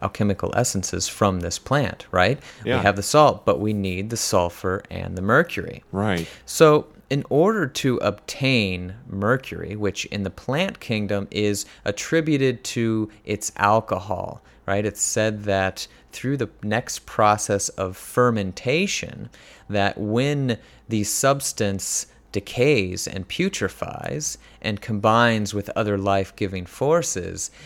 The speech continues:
Speaker 1: it then gives off a new spirit, or its mercury, or in our case, its alcohol.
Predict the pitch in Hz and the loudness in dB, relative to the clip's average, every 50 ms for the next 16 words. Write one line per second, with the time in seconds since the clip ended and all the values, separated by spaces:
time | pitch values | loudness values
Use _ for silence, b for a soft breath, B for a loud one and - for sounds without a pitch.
0 | B B B B _ - 135 127 107 - - 113 120 139 156 147 127 117 107 - | B B B B _ 0 0 0 0 -2 -2 0 2 2 2 2 0 0 -2 0
1 | 127 127 147 156 147 120 107 127 131 127 113 - - 101 95 95 98 110 120 120 | 4 4 4 4 2 2 4 6 6 6 4 2 -2 -4 -2 -2 0 0 0 0
2 | 110 - - - - - - - - 139 123 95 - - - - - - - - | -2 -2 -2 -4 -4 -4 -4 -2 0 0 0 0 -2 -6 -10 -12 -12 -12 -14 -18
3 | _ _ - - 98 92 90 92 - - - 98 104 127 151 151 - - 90 85 | _ _ -8 -4 -4 -4 -4 -6 -8 -6 -4 -2 0 0 0 -2 -4 -8 -10 -10
4 | 82 - - - b b b b - - 98 98 95 98 95 92 92 95 - - | -10 -12 -12 -14 b b b b -4 -2 0 2 2 4 2 2 0 -2 -8 -10
5 | - 98 98 98 92 92 92 - - 98 90 87 85 - - - - - - 92 | -6 -4 -2 0 0 0 0 -2 -4 -4 -4 -4 -4 -6 -8 -8 -10 -8 -8 -8
6 | 90 - - 92 90 95 107 117 - - - - - - - - - | -8 -8 -8 -2 0 0 0 0 -4 -8 -10 -8 -10 -12 -12 -14 -16